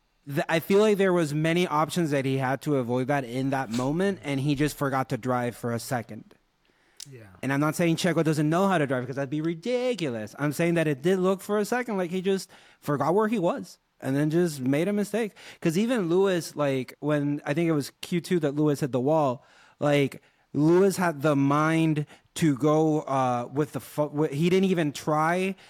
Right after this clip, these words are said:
Speaker 1: They, they said it in the commentary that he didn't try to, like, fix his position too much
Speaker 2: Yeah.
Speaker 1: because he saw that it was, it's most convenient to hit the front of the car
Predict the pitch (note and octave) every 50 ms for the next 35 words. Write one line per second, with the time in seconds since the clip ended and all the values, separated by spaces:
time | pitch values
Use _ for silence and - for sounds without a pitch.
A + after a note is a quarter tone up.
0 | - - - D#3 D#3+ D#3 D3+ D#3+ D#3 - G3+ A3 G#3 F3+ E3+ D3 C3 - F#3+ G3+
1 | G3+ G3 F#3 - D#3+ D3+ C#3 C3+ B2+ D#3+ E3+ E3 F3+ F3 D#3+ C#3+ - - - D3+
2 | D3 D3 D3+ D#3 D3+ - - D#3+ C#3+ C#3 C3 B2+ B2 - - - - _ _ _
3 | _ _ - - - - E3+ E3+ E3+ - - E3 F#3 E3 - - D#3+ C#3+ - -
4 | G3 G#3+ G#3 - F3+ E3 - E3 D3 C#3+ C#3 C3 B2+ G3 G#3+ G3+ D3+ C3 - -
5 | - D#3 D3+ E3+ F3 F#3+ F#3+ F#3 F#3 F#3+ E3+ F3 F3 F3 F3 E3+ D#3+ D#3+ D#3 D3+
6 | D3+ C3+ C3+ C#3+ D3 D#3+ - D3 - - C#3 D#3+ F3 A3 G#3+ - - E3+ D3+ C#3
7 | D3 D3 C#3+ C#3 C3+ C3 - D3+ C#3+ D3 D#3 A#2 C3+ A#2+ - - G3 G3 D#3+ C3+
8 | C#3 - B2 A#2+ A2+ A2 A#2